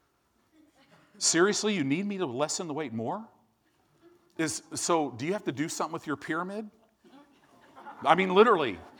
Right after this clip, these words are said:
Do you know after the whole workout, you would think that guy would go, "Wow, there's, this pyramid doesn't work."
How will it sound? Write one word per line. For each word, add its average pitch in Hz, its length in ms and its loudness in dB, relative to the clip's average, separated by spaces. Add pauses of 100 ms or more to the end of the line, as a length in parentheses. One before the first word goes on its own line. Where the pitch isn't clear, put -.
(680)
Do 139 120 -2
you 247 120 4
know 226 220 4
after 190 360 4
the 143 120 4
whole 190 280 0
workout, 151 520 2
you 160 120 -6
would 151 160 -4
think 160 300 -8
that 139 200 -2
guy 135 200 2
would 120 160 -6
go, 107 180 -4
"Wow, 131 320 -6
there's, 135 380 -10
this - 200 -14
pyramid 123 560 -16
doesn't 92 320 -14
work." 123 400 -12